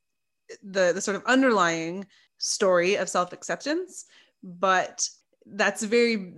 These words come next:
for me, that, that glimmer of hope was very much, uh, sort of shrouded by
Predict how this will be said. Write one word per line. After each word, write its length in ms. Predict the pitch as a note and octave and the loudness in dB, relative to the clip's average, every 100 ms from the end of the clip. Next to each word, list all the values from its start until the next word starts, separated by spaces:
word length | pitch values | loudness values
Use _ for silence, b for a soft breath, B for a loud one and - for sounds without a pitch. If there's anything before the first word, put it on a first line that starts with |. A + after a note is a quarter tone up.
| - - - | -20 -20 -4
for 100 | G#3+ | 0
me, 440 | A3+ A#3+ A3+ A3 G#3+ | 4 4 4 0 -2
that, 360 | F#3+ F#3 - F3+ | 0 0 -2 -4
that 520 | G3 F#3+ F3+ - - - - G3 | 0 2 0 -2 -6 -8 -12 0
glimmer 300 | A3 A3 G#3+ | 2 4 4
of 180 | F#3+ | 0
hope 380 | F3 G3 F3+ F3+ - _ _ - | 0 0 0 -2 -16 _ _ -8
was 300 | F#3 F3 - F#3 | -6 -6 -10 -8
very 380 | F3+ G3+ F#3+ | -2 0 0
much, 520 | F#3+ F3+ F3 F3 - - b _ | 2 0 0 -2 -8 -10 b _
uh, 260 | E3+ E3+ D#3+ | -4 -2 -2
sort 160 | F#3+ F3 | -4 -4
of 100 | E3+ | -2
shrouded 640 | G#3 F3+ E3+ D#3+ D#3+ E3 b b | 2 4 4 2 -2 -8 b b
by 600 | - E3+ D#3+ D#3 D#3 E3 | 0 2 2 2 0 -2